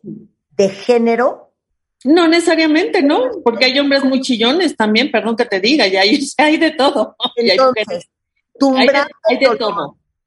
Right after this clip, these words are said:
Speaker 1: Claro, tu umbral del dolor
Speaker 2: Es propio.
Speaker 1: es de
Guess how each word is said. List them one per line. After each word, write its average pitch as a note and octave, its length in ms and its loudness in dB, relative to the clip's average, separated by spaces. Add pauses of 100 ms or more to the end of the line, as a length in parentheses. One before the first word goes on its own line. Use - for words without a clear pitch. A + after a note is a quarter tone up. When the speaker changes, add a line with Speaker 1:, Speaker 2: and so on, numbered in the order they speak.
(120)
Speaker 1:
Claro, F3+ 340 0
tu A3+ 80 2
umbral B3 360 0
del D4 160 -2
dolor G#3 540 0 (260)
Speaker 2:
Es G#3+ 260 -4 (100)
propio. A#3+ 380 2
Speaker 1:
es - 60 -18 (640)
de G#3 480 0